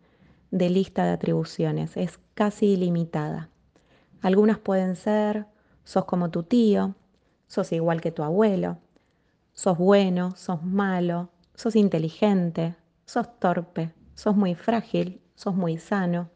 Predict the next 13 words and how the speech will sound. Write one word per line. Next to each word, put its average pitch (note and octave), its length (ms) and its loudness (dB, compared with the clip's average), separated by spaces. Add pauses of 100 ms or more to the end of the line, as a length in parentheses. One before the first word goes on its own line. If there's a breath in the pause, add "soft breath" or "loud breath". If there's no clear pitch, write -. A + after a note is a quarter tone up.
(840 soft breath)
"sos A3+ 240 0
especial", F3+ 800 0
"sos G3 220 -2
distinto", F3 880 -2
"sos - 220 -4
tremendo". E3 680 -2 (1160)
Hay G#3+ 180 4
un A3 80 4
montón. E3 560 -2 (600 soft breath)
Todas C4 300 0
est-, G#3 100 -4 (260)
estas G3+ 440 -2
etiquetas G#3 680 0